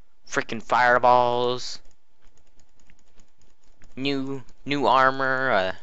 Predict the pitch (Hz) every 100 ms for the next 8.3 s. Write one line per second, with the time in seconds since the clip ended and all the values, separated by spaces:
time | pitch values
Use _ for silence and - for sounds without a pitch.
0 | - - - - - - - - - 131
1 | 107 113 110 110 110 110 104 98 98 -
2 | 101 101 101 - 98 110 104 101 - 101
3 | 95 95 98 98 - 98 - 98 98 -
4 | - - - - - - - - - -
5 | - - - - - - 107 107 104 104
6 | 101 101 101 - - - - - 117 107
7 | 101 - 107 - - 98 90 95 - -
8 | - - -